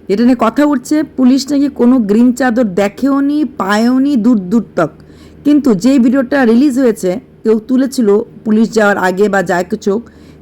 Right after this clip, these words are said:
গ্রিন চাদরটা ওখানে ছিল এবং তিলোত্তমার গায়ে ব্লু চাদর ছিল। পরে তিলোত্তমার মা বাবা গিয়ে সেখানে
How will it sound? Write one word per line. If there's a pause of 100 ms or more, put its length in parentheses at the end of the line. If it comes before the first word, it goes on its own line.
(100)
গ্রিন
চাদরটা
ওখানে
ছিল (500)
এবং
তিলোত্তমার
গায়ে
ব্লু
চাদর
ছিল। (500)
পরে
তিলোত্তমার
মা
বাবা
গিয়ে
সেখানে